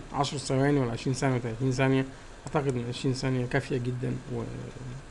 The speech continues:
ووافية. طب بعد الانترسبت لما يروح يبقى جرس عادي جدًا عند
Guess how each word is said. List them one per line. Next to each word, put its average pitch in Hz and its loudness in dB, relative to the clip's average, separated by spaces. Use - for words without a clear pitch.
ووافية. - -10
طب 139 2
بعد 185 12
الانترسبت 175 6
لما 135 6
يروح 156 4
يبقى 127 0
جرس 139 4
عادي 131 6
جدًا 131 2
عند 117 -4